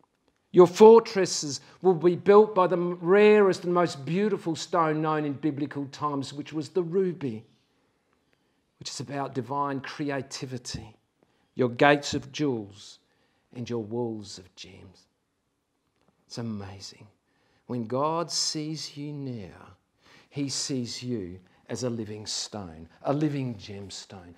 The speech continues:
But here's the miracle. God says, "Like living stones, you're being built into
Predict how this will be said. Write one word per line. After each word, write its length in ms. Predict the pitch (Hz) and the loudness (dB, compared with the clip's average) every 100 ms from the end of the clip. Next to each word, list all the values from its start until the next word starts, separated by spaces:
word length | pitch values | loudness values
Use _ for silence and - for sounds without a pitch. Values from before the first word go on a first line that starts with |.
| - - | -20 -14
But 120 | 120 | -12
here's 520 | - - 170 135 98 - | -12 -10 -6 -6 -6 -12
the 120 | 107 | -14
miracle. 640 | 101 110 98 85 - - _ _ _ _ _ _ _ _ _ _ _ _ _ - - _ 123 | -12 -10 -12 -16 -20 -20 _ _ _ _ _ _ _ _ _ _ _ _ _ -20 -20 _ -6
God 480 | 147 165 180 160 - _ _ _ _ _ | 0 2 0 -2 -10 _ _ _ _ _
says, 400 | - 151 131 - - | -6 -2 -2 -6 -6
"Like 340 | 131 147 143 | 0 0 0
living 360 | 151 160 170 156 | 0 -2 -2 -4
stones, 600 | - - 170 131 117 107 - | -6 -4 -4 -4 -8 -12 -8
you're 140 | 143 | -6
being 360 | 147 147 123 107 - | -4 -4 -4 -8 -6
built 420 | 180 151 135 - - _ - | 0 0 0 -10 -14 _ -6
into 560 | 156 127 - - 90 | -2 -2 -6 -12 -14